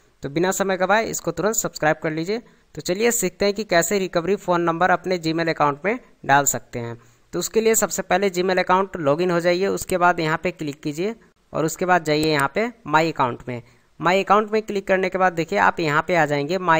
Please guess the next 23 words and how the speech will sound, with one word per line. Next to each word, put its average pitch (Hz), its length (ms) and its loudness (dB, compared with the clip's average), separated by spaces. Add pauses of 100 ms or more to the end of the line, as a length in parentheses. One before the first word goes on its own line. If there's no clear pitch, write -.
account 170 500 0
dot 156 320 2
google 156 340 -2
dot 131 260 -4
com। 131 140 -8 (360)
आप 170 180 0
ये 208 160 2
टाइप 185 340 2
करते 190 240 0
हैं, 202 120 -4
ठीक 226 220 -6
है। 160 100 2
उसके 180 240 -6
बाद 185 180 2
यहाँ 175 200 -2
नीचे 175 320 -2
जाइए 165 380 -2 (600)
तो 170 60 -2
यहाँ 170 260 -2
पे 208 60 0
आपको 185 280 0
मिलेगा 156 400 0
Your 180 280 2